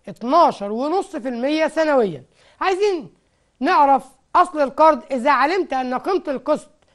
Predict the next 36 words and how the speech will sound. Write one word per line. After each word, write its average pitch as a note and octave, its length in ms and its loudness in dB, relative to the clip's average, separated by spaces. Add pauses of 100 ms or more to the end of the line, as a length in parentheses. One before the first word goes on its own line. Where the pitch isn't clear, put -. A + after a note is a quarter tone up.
(160)
المتساوي A#3 640 -2
بتاعي، D#4+ 440 4
طبعًا G#3+ 340 -2
ده G#3+ 160 -2
قسط - 200 -6
عادي، A#3 420 2 (440)
سبعة A#3 480 0
آلاف C4 440 -2 (440)
أو B3 180 2
خمسة C4+ 320 -4
وسبعين B3+ 320 -6
ألف A#3+ 200 -4
تلتمية A#3 320 -6
واحد A3 140 0
وتمانين A#3 380 -4
وتمانية A3 440 -4
وتمانين G3 560 -6 (220)
من C4+ 180 -2
مية. C3+ 160 -10 (340)
تعال F#4+ 280 4
نشوف D4 240 -4
مع C4 160 4
بعض D4+ 300 2 (640)
التمرين C4+ 440 -2
ده B3+ 160 2
هنحله B3+ 300 -4
إزاي. C#3+ 280 -12 (800)
أول D4 380 2
حاجة C4+ 460 2
افتكر D4+ 400 -6
معايا B3 300 -2
إن B3+ 140 -6
القسط D4+ 340 -10
المتساوي A3+ 520 -6
بيساوي C#4+ 340 -2
القرض D#4+ 400 2